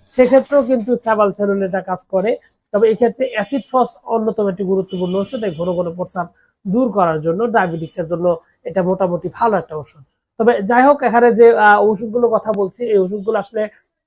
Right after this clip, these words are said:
প্রস্রাবের জন্য খুবই আসলেও পরীক্ষিত, খুব সুন্দরভাবে কাজ করে। তবে আপনি যদি রোগীর বয়স, রোগের অবস্থা, রোগের কন্ডিশন, এই সবগুলো বিষয়ে যদি আপনি চিন্তা ভাবনা করে যদি সঠিক মাত্রায়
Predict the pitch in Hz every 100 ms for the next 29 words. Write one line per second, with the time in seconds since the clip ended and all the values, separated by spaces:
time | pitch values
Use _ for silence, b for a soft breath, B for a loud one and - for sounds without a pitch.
0 | _ - 240 247 240 233 247 240 240 262
1 | 190 - 247 233 220 - 262 226 220 254
2 | 202 226 202 185 196 202 - 196 208 -
3 | b b - 190 208 - - 185 254 240
4 | 233 233 226 208 190 175 180 208 - 208
5 | 196 190 180 170 196 - 214 185 175 165
6 | 185 180 196 226 220 - b b 202 240
7 | 240 247 269 233 - 247 208 202 220 185
8 | 208 214 202 190 202 220 202 196 185 185
9 | 185 214 214 269 240 196 170 - 208